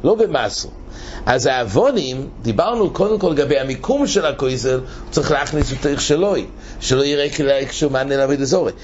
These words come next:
מה עושים עם גוף העוונים? גוף העוונים זה חפץ של עבודה זרה, והוא לא יכול להשתמש, ואז זה, זה מטמא. מטמא כשרץ, שנאמר, "שקץ תשקצנו".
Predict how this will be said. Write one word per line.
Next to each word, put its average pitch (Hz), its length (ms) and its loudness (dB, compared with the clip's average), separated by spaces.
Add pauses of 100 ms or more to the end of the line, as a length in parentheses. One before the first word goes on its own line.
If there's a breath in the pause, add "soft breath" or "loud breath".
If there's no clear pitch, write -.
(160 loud breath)
מה 143 140 2
עושים 208 360 0
עם 160 120 0
גוף 180 240 -2
העוונים? 175 580 0 (280 loud breath)
גוף 143 200 0
העוונים 143 380 0
זה 156 140 -2
חפץ 165 300 -4
של 156 180 2
עבודה 131 280 -2
זרה, 165 380 4 (440 loud breath)
והוא 139 180 4
לא 160 60 6
יכול 165 260 2
להשתמש, 143 440 0
ואז 143 240 2
זה, 139 160 2
זה 131 120 0
מטמא. 127 400 0 (300 loud breath)
מטמא 180 360 2
כשרץ, 123 380 0
שנאמר, 147 440 0 (360 loud breath)
"שקץ - 760 0
תשקצנו". 139 920 0